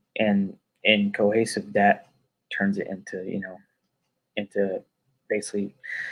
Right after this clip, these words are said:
you know the truth. What does God say? "I am the Word," okay?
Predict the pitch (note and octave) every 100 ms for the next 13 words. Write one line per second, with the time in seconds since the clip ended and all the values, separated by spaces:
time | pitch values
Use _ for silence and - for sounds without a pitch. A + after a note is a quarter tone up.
0 | - _ _ _ G#2 G#2 G#2+ G#2 G#2 G2+
1 | - _ _ _ _ _ _ _ _ -
2 | G#2 - G2 F#2 - _ - G#2 G#2 G2+
3 | G2 G2+ - G2 F#2+ - G#2 G2+ G2 G2
4 | G2+ F#2+ - - _ - G2+